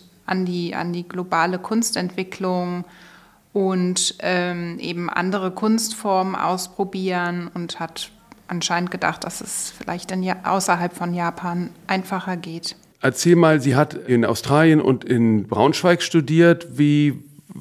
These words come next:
Speaker 2: waren denn dann so die, die Evolution der Werke? Also hat sie von Anfang an mit diesen riesigen Installationen angefangen oder, äh, wo, wie hat sich das entwickelt?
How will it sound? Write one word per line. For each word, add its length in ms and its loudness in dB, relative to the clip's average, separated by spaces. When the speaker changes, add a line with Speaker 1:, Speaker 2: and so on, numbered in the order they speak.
Speaker 2:
waren 300 6
denn 120 8
dann 160 6
so 140 0
die, 420 2
die 140 2
Evolution 560 8
der 140 8
Werke? 480 2
Also 540 6
hat 240 0
sie 80 2
von 200 2
Anfang 240 4
an 160 2
mit 140 4
diesen 200 4
riesigen 340 4
Installationen 640 6
angefangen 500 4
oder, 240 6
äh, 720 2
wo, 680 4
wie 360 0
hat 120 4
sich 100 -2
das 140 0
entwickelt? 500 0